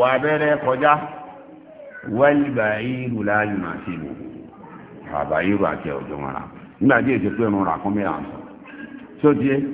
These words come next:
Ẹ wá máa gbọ́ ohun tí Samakhshari sọ. Ó ní ìlà. Àbá ní ká gbọ́rọ̀ yìí, ṣùgbọ́n anna qira'atal amma, qira'a táwọn ọ̀gọ̀ọ̀rọ̀ kàwọn àwùkọ́ ẹ̀,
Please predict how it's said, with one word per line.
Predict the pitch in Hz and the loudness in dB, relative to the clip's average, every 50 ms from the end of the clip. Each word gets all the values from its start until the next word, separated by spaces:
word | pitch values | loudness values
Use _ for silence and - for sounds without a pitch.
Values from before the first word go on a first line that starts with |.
| - - - - - - - - - - - - | -6 -10 -12 -14 -14 -16 -18 -18 -20 -20 -10 -2
Ẹ | - 151 | 2 6
wá | 165 175 180 | 6 6 6
máa | 170 165 156 | 6 4 2
gbọ́ | 151 160 | 2 0
ohun | 165 160 147 | 0 0 0
tí | 151 160 | -2 -2
Samakhshari | 156 165 117 120 123 - - - 101 92 90 87 - | -2 -2 -2 -2 -4 -4 -4 -4 -4 -4 -4 -6 -6
sọ. | - 82 73 - - - - - - - - - - - - - - - - - | -6 -8 -8 -8 -12 -16 -20 -20 -20 -20 -20 -20 -20 -20 -20 -20 -20 -20 -14 -2
Ó | - 151 180 | 2 4 6
ní | 175 185 - - | 6 4 2 0
ìlà. | - 254 262 220 175 143 123 - - 87 85 78 71 67 62 60 - - - - - - - - - - - - - - - - - - - - - - - - 220 - - | 0 0 0 2 0 -2 -2 -4 -4 -4 -2 -2 -2 -2 -4 -6 -10 -12 -16 -18 -20 -20 -20 -20 -20 -20 -20 -20 -20 -20 -20 -20 -20 -20 -20 -20 -20 -20 -18 -18 -18 -2 0
Àbá | 147 143 143 180 196 208 | 2 4 6 6 4 4
ní | 208 208 | 4 0
ká | 208 208 220 214 214 208 | 2 4 4 4 4 4
gbọ́rọ̀ | 196 190 190 214 208 175 143 127 117 | 0 2 4 6 6 6 4 4 2
yìí, | 113 120 135 320 - - | 0 0 0 -2 -4 -6
ṣùgbọ́n | - - 156 147 135 123 117 156 160 165 180 190 196 202 208 220 - - - - - - - - - - - - - | -2 0 2 2 2 2 2 2 4 6 6 6 6 4 2 0 -2 -6 -8 -10 -14 -16 -18 -20 -20 -20 -20 -18 -4
anna | - 135 151 151 147 135 127 120 120 | -2 0 0 2 2 2 0 0 -2
qira'atal | - - 113 113 135 156 156 - 117 113 - 120 104 101 98 | -2 0 2 4 4 4 4 2 0 0 0 0 0 2 2
amma, | 101 113 127 127 131 131 131 131 131 131 127 131 131 127 127 127 127 123 110 - - - - | 4 4 6 6 6 6 6 6 6 6 4 4 2 2 2 2 2 0 0 -2 -6 -10 -8
qira'a | - 120 113 139 160 165 151 127 113 | -6 -4 -2 0 0 0 0 -2 -2
táwọn | - 131 143 143 139 135 120 113 104 | 0 0 2 2 2 2 0 0 0
ọ̀gọ̀ọ̀rọ̀ | 98 90 90 90 87 92 92 90 87 90 101 113 120 120 - | -2 -2 -4 -6 -4 -4 -2 -2 0 0 0 0 0 -2 -2
kàwọn | - 135 113 101 92 87 82 80 76 73 - - - - - - - - - - - - | 2 2 4 4 2 0 -4 -8 -10 -10 -12 -14 -16 -18 -20 -20 -20 -20 -20 -20 -12 -4
àwùkọ́ | - 87 82 78 76 76 - - 92 98 98 | -2 -2 -2 -2 -2 -6 -4 0 2 4 4
ẹ̀, | 87 78 80 | 4 2 -2